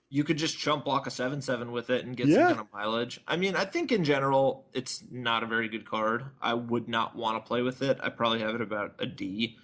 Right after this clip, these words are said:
Speaker 1: because one mana for a one three is bad, and the ability is, mm, significantly and noticeably worse than Death Touch.
Speaker 2: It, it is.
Speaker 1: Because
Speaker 2: It, it,
Speaker 1: instead
Speaker 2: it
Speaker 1: of
Speaker 2: feels
Speaker 1: killing
Speaker 2: like bad Death Touch to me.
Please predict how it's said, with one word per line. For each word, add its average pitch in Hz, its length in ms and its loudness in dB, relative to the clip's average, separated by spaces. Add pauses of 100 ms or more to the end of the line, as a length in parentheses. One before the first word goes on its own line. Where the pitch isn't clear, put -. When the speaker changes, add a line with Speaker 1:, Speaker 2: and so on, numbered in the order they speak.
(160)
Speaker 1:
because 139 460 0
one 160 180 2
mana 165 200 2
for 151 120 0
a 131 60 4
one 120 200 -2
three 127 360 -2
is 147 320 4
bad, 113 500 -2 (360)
and 165 120 2
the 170 100 8
ability 151 460 6
is, 131 300 -2 (460)
mm, 151 1080 2
significantly 156 840 2
and 143 140 2
noticeably 123 480 2
worse 117 320 2
than 127 160 -2
Death 107 240 0
Touch. 127 340 0 (840)
Speaker 2:
It, 165 180 4
it 165 140 6
is. 165 240 4
Speaker 1:
Because - 40 -4
Speaker 2:
It, 170 220 6
it, 190 80 2
Speaker 1:
instead 175 200 4
Speaker 2:
it 160 60 4
Speaker 1:
of - 60 -2
Speaker 2:
feels 233 180 6
Speaker 1:
killing 160 140 6
Speaker 2:
like 196 220 2
bad 160 280 4
Death 131 240 0
Touch - 300 -6
to 104 80 -12
me. 82 240 -12